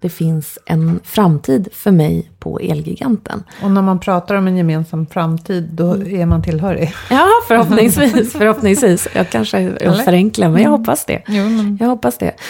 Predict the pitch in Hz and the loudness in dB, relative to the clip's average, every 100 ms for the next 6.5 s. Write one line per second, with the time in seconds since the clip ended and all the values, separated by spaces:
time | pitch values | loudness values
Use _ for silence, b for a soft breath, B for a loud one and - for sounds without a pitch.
0 | B - 233 - 208 202 202 196 185 180 | B 2 2 2 0 2 2 2 2 2
1 | 170 180 - 196 - 190 170 170 160 - | 0 -2 -4 -8 -4 -2 0 0 0 -2
2 | - 165 151 160 165 - 180 160 147 - | -6 -4 -4 -2 -4 -2 -2 -2 -6 -8
3 | - 151 156 165 170 170 - 160 160 156 | -4 -4 -2 0 2 0 -2 -2 -2 -4
4 | 147 165 165 - 165 - 165 233 269 262 | -6 -6 -6 -6 -8 -6 -4 -2 -2 -4
5 | 262 240 233 202 - 185 - 170 160 165 | -2 -2 -2 -4 -4 -6 0 0 0 -6
6 | 165 160 156 156 151 | -8 -8 -6 -6 -8